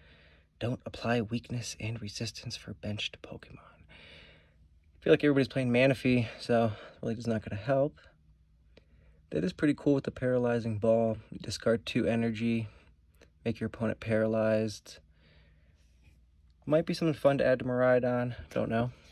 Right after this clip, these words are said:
That was the deck I was playing before this set. Leaning more towards, uh, an Arceus box now, just 'cause I'm not really trying to build anything else. Just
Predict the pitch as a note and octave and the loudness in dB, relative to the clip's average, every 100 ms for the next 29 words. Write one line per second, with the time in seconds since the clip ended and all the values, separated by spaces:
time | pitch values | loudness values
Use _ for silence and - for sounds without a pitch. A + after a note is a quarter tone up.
0 | _ - - - - - _ _ - B2+ | _ -20 -20 -20 -20 -20 _ _ 2 4
1 | G#2 A#2 G#2+ A2 A2 G#2+ G#2+ G#2 G2 - | 6 2 -2 2 2 2 0 -2 -4 -10
2 | B2 C3+ C3+ - A#2+ A2 B2 C#3 - - | 2 2 2 0 0 0 0 -4 -10 -20
3 | - A2+ - C#3+ B2+ B2 - - - G2+ | -10 -8 -4 -2 0 -2 -10 -12 -8 -6
4 | - A#2 B2 - - - - _ _ _ | 2 4 4 2 -10 -20 -20 _ _ _
5 | - - C3+ B2+ A#2+ A#2 A2 A2 A2 - | -10 -2 0 2 2 2 0 -2 -4 -2
6 | G#2 G#2 G2+ - _ - _ - - - | 0 0 -2 -8 _ -20 _ -20 -20 -20
7 | - - - - E3 B2 B2 - A#2 A2 | -20 -20 -20 -6 4 8 8 4 -4 -2
8 | - A2 A2 - A2 G#2+ A2 G#2+ _ _ | 2 2 0 -4 -4 -4 -6 -10 _ _
9 | _ _ - - A2 E2+ A2 A2 - G#2 | _ _ -14 -6 -4 -2 -2 -4 -4 -4
10 | G2+ G2+ - - - B2+ A2+ G#2+ G2 - | -2 -6 -10 -16 -4 0 0 -2 -4 -4
11 | G#2 G2 G2+ G2+ G2+ F#2 - - - - | -4 -4 -4 -2 -2 -4 -8 -10 -12 -12
12 | - | -14